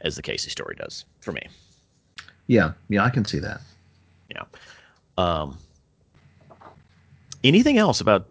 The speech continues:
Speaker 1: April before we move on to Splinter?
Speaker 2: No, that's about all I can think of.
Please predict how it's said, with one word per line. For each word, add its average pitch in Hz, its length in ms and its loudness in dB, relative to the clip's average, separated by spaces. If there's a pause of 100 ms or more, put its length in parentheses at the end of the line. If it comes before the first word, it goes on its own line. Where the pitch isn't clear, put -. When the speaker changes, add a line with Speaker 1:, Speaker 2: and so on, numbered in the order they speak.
Speaker 1:
April 120 400 -2
before 98 280 2
we 110 120 2
move 107 180 2
on 101 140 2
to 80 120 -2
Splinter? - 440 -6 (880)
Speaker 2:
No, 104 680 4 (260)
that's 139 220 -4
about 139 320 0
all 131 180 0
I 131 60 0
can 127 160 -2
think 139 180 0
of. 82 260 -2